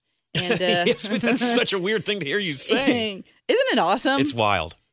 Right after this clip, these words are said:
Speaker 1: It's so great.
Speaker 2: It's wild.
Speaker 1: So much has happened since we started the show.
Speaker 2: And yeah, we've actually had some recent production meetings where we're talking about new things that we want to do, and, uh, th-, that involves money sometimes,
Speaker 1: It
Speaker 2: so
Speaker 1: does, yeah.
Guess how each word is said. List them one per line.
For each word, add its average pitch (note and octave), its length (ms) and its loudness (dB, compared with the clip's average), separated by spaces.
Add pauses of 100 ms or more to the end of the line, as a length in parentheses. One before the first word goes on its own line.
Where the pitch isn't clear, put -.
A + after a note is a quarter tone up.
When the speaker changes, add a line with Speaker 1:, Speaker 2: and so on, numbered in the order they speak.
Speaker 1:
It's - 160 -4
so C#4 260 0
great. G#3 320 -4
Speaker 2:
It's G2+ 140 -8
wild. F2 320 -2
Speaker 1:
So G#3+ 140 -10
much A#3+ 160 -6
has A#3 100 -8
happened D#3 380 -10
since C3+ 200 -14
we C#3 60 -14
started C3+ 260 -14
the C#3 60 -14
show. C3 300 -14
Speaker 2:
And C#3+ 100 0
yeah, E3+ 120 2
we've C3 120 0
actually C3 240 2
had C3 120 0
some A#2 140 -4
recent B2 280 -2
production C3 340 -2
meetings C#3+ 300 -2
where A2+ 120 -2
we're G#2+ 60 -2
talking A#2+ 300 -2
about A2+ 180 0
new A#2+ 160 -4
things C3 220 -4
that A#2 100 -4
we B2 80 -2
want A#2+ 280 -4
to A2 60 -10
do, C#3 360 -2
and, G2 180 -6 (420)
uh, G#2+ 840 2 (140)
th-, A2+ 200 -4
that B2 140 2
involves C#3+ 320 -2
money G3+ 160 0
sometimes, B2 500 -2
Speaker 1:
It F#3+ 40 0
Speaker 2:
so - 100 0
Speaker 1:
does, A#3+ 340 0
yeah. G3+ 320 -6